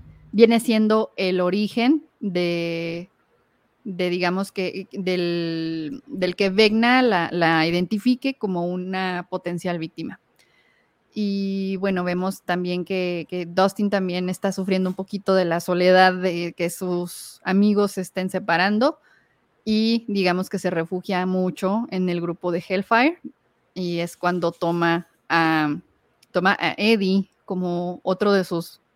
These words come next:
este, modelos a seguir, digamos. Y, pues, bueno, conocemos a Eddie, que en un principio, pues, es este chico malo, eh, sin filtros,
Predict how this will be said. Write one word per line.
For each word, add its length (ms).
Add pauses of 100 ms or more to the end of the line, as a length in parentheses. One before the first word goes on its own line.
(600)
este, 560
modelos 500
a 100
seguir, 280
digamos. 500 (920)
Y, 680 (640)
pues, 140
bueno, 260
conocemos 520
a 100
Eddie, 500
que 320
en 120
un 100
principio, 460
pues, 160
es 120
este 440 (480)
chico 260
malo, 540 (1700)
eh, 360
sin 160
filtros, 760